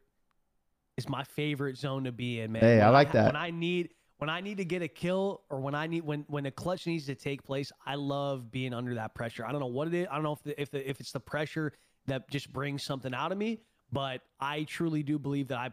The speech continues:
Speaker 1: I think I play some of my best, I think I play some of my best, uh, Warzone when the, when the heat is, like, on. So
Speaker 2: Yeah.
Speaker 1: I'm a, I'm gonna be not humble
Speaker 2: I like
Speaker 1: and
Speaker 2: that.
Speaker 1: say myself. I think myself. I think I play pretty good under, under pressure. So
Speaker 2: Listen,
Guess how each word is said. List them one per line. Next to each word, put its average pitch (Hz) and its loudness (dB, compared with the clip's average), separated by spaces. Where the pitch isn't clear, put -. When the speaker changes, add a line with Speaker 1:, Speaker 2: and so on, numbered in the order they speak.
Speaker 1:
I 127 -4
think 123 -8
I 127 -2
play 135 -4
some 127 -4
of 123 -2
my 117 -2
best, 120 -6
I 131 -4
think 131 -4
I 123 -4
play 135 -4
some 127 -6
of 127 -4
my 120 -4
best, 117 -6
uh, 117 -2
Warzone 123 -2
when 120 -4
the, 117 -4
when 127 -6
the 117 -4
heat 151 -6
is, 131 -6
like, 120 -8
on. 123 -4
So 120 -2
Speaker 2:
Yeah. 113 10
Speaker 1:
I'm 240 -2
a, 339 0
I'm 226 0
gonna 277 -2
be 233 2
not 208 0
humble 175 -2
Speaker 2:
I 120 8
like 117 10
Speaker 1:
and - -2
Speaker 2:
that. 117 10
Speaker 1:
say 147 0
myself. 143 -4
I 135 -4
think 160 -8
myself. 151 -4
I 143 -4
think 165 -4
I 160 -2
play 165 -2
pretty 160 -2
good 151 0
under, 139 -4
under 139 -2
pressure. 120 -4
So 110 -4
Speaker 2:
Listen, 117 2